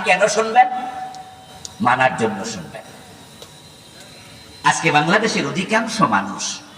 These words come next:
প্রিয় নবীজির জীবনের উদ্দেশ্যটা কি, এইটাই জানে না। আর যারা জানে, তাদের অধিকাংশ মানে না।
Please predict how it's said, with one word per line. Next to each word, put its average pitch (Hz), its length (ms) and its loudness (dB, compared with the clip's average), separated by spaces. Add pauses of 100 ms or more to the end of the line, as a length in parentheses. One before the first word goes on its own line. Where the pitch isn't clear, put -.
(500)
প্রিয় 208 220 6
নবীজির 185 520 0
জীবনের 147 380 -4
উদ্দেশ্যটা 151 680 -2
কি, 127 220 -4 (220)
এইটাই 202 400 4
জানে 98 300 2
না। - 160 -8 (1080)
আর 147 240 4
যারা 156 220 8
জানে, 151 520 2
তাদের 151 200 4
অধিকাংশ 170 540 0
মানে 110 360 4
না। - 320 -10